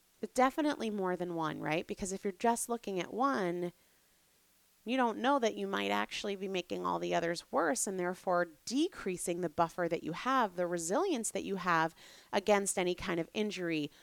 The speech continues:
or chronic disease. I will put a list of these markers that fall along the continuum in the show notes, which you can find at primalpotential dot com forward slash seven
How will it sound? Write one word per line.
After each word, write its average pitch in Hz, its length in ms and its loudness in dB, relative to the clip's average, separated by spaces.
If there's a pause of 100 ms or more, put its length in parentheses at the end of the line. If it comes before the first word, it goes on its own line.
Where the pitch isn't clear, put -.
(200)
or 190 100 -2
chronic 180 480 -2
disease. 170 720 -2 (2000)
I 226 160 12
will 220 140 10
put - 380 4 (140)
a 190 100 6
list 190 420 2
of 170 320 2 (400)
these 190 240 0
markers 175 560 4
that 170 180 0
fall 175 200 2
along 165 340 2
the 160 80 -2
continuum 160 960 -4 (440)
in 202 180 0
the 196 80 4
show 175 260 0
notes, 165 300 0
which - 120 -14
you - 60 -14
can 165 140 -8
find 160 300 -2
at - 80 -6
primalpotential 160 800 -4
dot 160 220 0
com 294 300 -2
forward 160 340 -2
slash 156 320 -2
seven 170 580 0